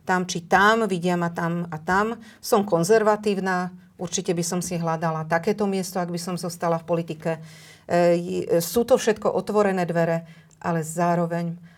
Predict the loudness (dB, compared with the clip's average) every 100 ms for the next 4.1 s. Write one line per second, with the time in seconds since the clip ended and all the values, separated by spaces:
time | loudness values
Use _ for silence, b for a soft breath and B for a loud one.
0 | B -10 -2 0 2 0 -2 -4 -4 -6
1 | -6 -6 -6 -6 -6 -6 -8 -10 -12 -16
2 | -12 -8 -6 -6 -8 -8 -10 -10 -12 -10
3 | -10 -10 -10 -10 -10 -12 -12 -12 -12 -14